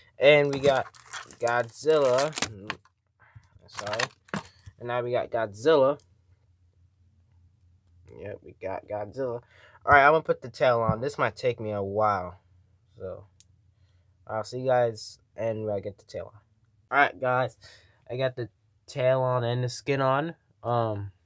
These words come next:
it took me about a minute to get the tail on, but all right. So yes, you can move his mouth,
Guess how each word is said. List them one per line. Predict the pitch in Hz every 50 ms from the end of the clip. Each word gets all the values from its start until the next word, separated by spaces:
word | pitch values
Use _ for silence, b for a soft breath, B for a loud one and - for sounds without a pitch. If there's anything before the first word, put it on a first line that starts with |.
| _ _ _ _ _ _ _ _ _ _ -
it | 123 123
took | - 175 165 -
me | 156 135
about | 127 127 123 113
a | 107
minute | 107 120 127 135 123 - -
to | 131
get | 117 139 -
the | - 123
tail | - - 147 135 135 135
on, | 139 143 147 151 - b b b b b b b b b b b b b b _
but | - 117 117 113 117 - _ _ _ _ _ _ _ _ _ _ _ _ _ _ _ _ _ _ _ _ _ _ _ - -
all | 110
right. | 113 110 101 - - _ _ _ _
So | - - - 117 117
yes, | 117 120 131 123 117 - - - -
you | 120 120 117
can | - 123 110
move | 107 110 110 117 123 131 131 135 135 131 127 - - b b b b b b b b b _ _ _ -
his | 107 104 101 104 - _ _ _ -
mouth, | - 101 113 117 123 127 127 - -